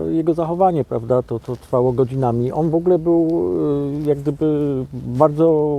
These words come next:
ładnie ubrany, to w cudzysłowie można powiedzieć, ale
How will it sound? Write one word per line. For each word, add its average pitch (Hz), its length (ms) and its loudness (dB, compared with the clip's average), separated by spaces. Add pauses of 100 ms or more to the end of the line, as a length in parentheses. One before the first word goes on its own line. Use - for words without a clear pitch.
(120)
ładnie 147 560 2
ubrany, 143 440 -2
to 117 140 -6
w 117 220 -10
cudzysłowie 135 460 0
można 127 220 0
powiedzieć, 135 500 -2
ale 131 280 2